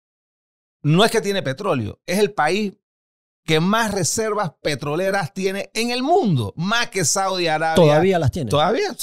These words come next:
Speaker 1: pues, by far, by far. Lo que pasa es que es un petróleo pesado, eh, que requiere mucha inversión
Speaker 2: Para
Speaker 1: o más
Speaker 2: refinarlo.
Speaker 1: trabajo para sacarlo, pero es petróleo. Y, y, y Venezuela, a-,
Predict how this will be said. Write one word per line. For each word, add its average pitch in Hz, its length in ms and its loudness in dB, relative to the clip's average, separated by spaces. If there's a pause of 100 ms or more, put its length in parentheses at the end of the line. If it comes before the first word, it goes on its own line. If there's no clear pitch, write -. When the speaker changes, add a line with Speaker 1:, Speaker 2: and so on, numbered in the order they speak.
Speaker 1:
pues, 95 140 -8
by 139 220 -4
far, 117 520 -2 (100)
by 175 260 0
far. 233 340 -2
Lo 131 80 -2
que 131 60 -6
pasa 175 140 -2
es - 20 -4
que 220 60 -2
es 220 60 0
un 208 80 0
petróleo 220 480 -2
pesado, 202 800 -2 (380)
eh, 143 420 0
que 139 80 -6
requiere 151 460 -4
mucha 185 260 0
inversión 156 840 -4 (180)
Speaker 2:
Para 120 140 -2
Speaker 1:
o 127 40 2
más 170 160 2
Speaker 2:
refinarlo. 135 40 -4
Speaker 1:
trabajo 175 380 0
para 165 100 -2
sacarlo, 165 560 -2
pero 113 260 -4
es 85 80 -8
petróleo. 120 640 -6 (540)
Y, 131 640 0
y, 135 400 -4
y 135 220 -4
Venezuela, 127 680 0
a-, 135 220 -8